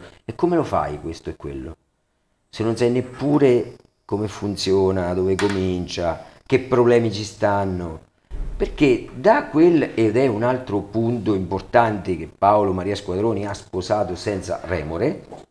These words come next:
altri sono scappati, eh, eh, che probabilmente in quel bilancio c'è un buco a sei o sette zeri. E quel buco lì,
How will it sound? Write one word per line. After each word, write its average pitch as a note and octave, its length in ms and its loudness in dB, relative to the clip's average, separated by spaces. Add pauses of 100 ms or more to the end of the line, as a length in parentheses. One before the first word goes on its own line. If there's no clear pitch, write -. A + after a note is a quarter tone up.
(100)
altri F2+ 340 2
sono D#2+ 160 -6
scappati, C#2 600 -6
eh, A2+ 260 -4 (800)
eh, E2+ 640 -2 (220)
che F3+ 160 -4
probabilmente C3 760 0
in F#2+ 100 -4
quel C#3 140 0
bilancio F2 540 -6
c'è G2 180 -4
un D3 220 -4
buco G2 640 -6 (100)
a - 360 -4
sei C#3 380 -2
o C3+ 80 0
sette E2+ 400 -10
zeri. F#2 400 -6 (1200)
E D3+ 200 -4
quel A#3 200 2
buco C#3+ 380 6
lì, G2+ 520 0